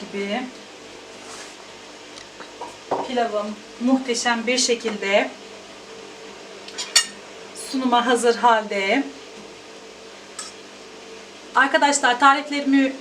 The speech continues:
beğendiyseniz kanalıma abone olmayı lütfen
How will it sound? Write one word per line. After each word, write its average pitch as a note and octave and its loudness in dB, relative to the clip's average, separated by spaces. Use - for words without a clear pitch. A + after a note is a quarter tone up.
beğendiyseniz C4+ 4
kanalıma C#4 8
abone C4 4
olmayı B3 4
lütfen B3+ 2